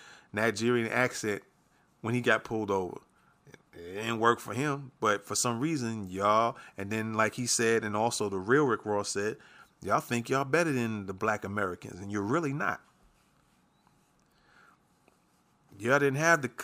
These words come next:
the, uh, capacity to create different music genres, not just one, several music genres, inventions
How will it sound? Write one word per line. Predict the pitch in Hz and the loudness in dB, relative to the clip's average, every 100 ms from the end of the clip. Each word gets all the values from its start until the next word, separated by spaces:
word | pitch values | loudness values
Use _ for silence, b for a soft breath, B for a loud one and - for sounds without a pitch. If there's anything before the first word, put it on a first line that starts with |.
| - | -6
the, | 113 110 110 | -2 0 2
uh, | 107 101 98 101 | 4 2 0 -6
capacity | - 117 - 123 120 113 110 | -8 -8 0 2 2 -2 -4
to | 107 110 | -6 -6
create | - 113 113 113 107 b b - | -6 -4 -2 -2 -4 b b -6
different | 113 117 104 | -4 -2 -4
music | 101 131 131 107 | 0 2 2 0
genres, | 95 113 104 92 85 95 | 2 4 4 2 -6 0
not | 117 113 | 0 2
just | 113 - | -4 0
one, | 127 113 110 b b b b b _ _ _ _ _ _ - | 0 0 -2 b b b b b _ _ _ _ _ _ -4
several | - 135 143 123 110 | 2 6 6 6 0
music | 113 117 104 98 | 0 0 -2 -2
genres, | 104 98 87 80 - - B B B B - | 0 0 -4 -10 -18 -20 B B B B -10
inventions | 110 101 113 147 131 - 92 80 76 - - | -8 -2 2 2 2 0 -4 -8 -10 -12 -12